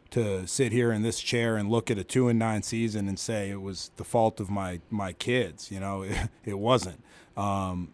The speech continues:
that, those results, as far as I'm concerned, were, were a byproduct of a lot of things, <clears throat> ninety-eight percent of which I think start, start here, um, and, and with my staff.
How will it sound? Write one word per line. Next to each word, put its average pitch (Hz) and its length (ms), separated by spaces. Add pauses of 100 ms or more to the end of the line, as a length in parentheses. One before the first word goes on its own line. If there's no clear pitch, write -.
that, 110 320 (360)
those 113 340
results, 110 500
as 98 100
far 110 220
as 98 100
I'm 107 180
concerned, 120 520
were, 113 240
were 110 400
a 101 40
byproduct 110 680
of 95 100
a 95 40
lot 107 260
of 120 80
things, 151 340 (720)
<clears throat> 151 100 (300)
ninety-eight 127 640
percent 123 340
of 113 80
which 117 240
I 117 80
think 117 260
start, 117 420
start 117 340
here, 131 280 (320)
um, 107 460
and, 104 380
and 104 240
with 104 180
my 110 140
staff. - 520